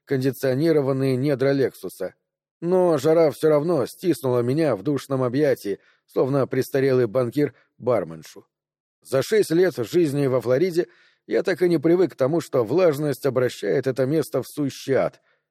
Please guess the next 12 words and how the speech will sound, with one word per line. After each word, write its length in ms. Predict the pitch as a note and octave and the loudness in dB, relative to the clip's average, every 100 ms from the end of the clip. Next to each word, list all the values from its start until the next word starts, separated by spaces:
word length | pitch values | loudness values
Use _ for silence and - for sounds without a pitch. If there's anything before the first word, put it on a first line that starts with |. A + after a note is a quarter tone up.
| - | -12
и 80 | G2+ | -6
готова 400 | B2 C3+ C3+ C3 | -2 0 0 0
навалиться 640 | B2 B2 A#2 F3+ - B2+ | 0 0 2 0 0 -2
и 140 | A2 G#2 | -2 -2
коварно 520 | B2 C3+ C3 C3+ C3 | 0 2 2 0 0
подмять 460 | D3+ C#3 C#3+ G#2 | 0 0 -2 -4
под 180 | - G2 | -6 -8
себя, 300 | - A#2 D3+ - _ _ | -6 -2 -4 -4 _ _
едва 280 | A#2 A#2+ B2+ | -2 0 2
успеешь 440 | - - D3 A#2+ | 0 -2 -2 -2
продрать 440 | - B2+ A2 G#2 F#2 | 0 0 0 -2 -4
глаза. 400 | G2 F2 D2+ | -6 -6 -10